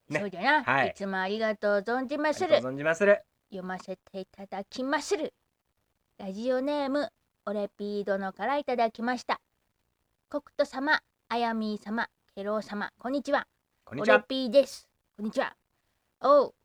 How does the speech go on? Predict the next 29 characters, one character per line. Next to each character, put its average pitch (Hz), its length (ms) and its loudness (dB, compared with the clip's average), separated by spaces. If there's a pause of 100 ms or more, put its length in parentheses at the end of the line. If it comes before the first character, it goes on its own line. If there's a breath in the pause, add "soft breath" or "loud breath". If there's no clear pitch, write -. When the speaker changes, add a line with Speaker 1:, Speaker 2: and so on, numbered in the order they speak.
(120)
Speaker 1:
な 277 140 0
ん 302 60 -2
と 339 140 -2
い 285 120 0
う 262 80 -2
こ 247 120 -8
と 262 140 2
で 233 120 2
し - 140 -12
ょ 185 40 0
う。 - 180 -6 (580)
二 220 120 -6
百 254 200 -2
回 247 240 -2
記 - 140 -12
念 240 260 -4
に 208 120 -4
メ 220 240 0
ー - 20 -4
ル 220 160 0
を 214 80 0
送 240 220 -4
れ 262 100 4
な 294 160 -2
か 302 120 -4
っ - 120 -4
た 262 120 -6
と 254 140 -2
は。 214 180 0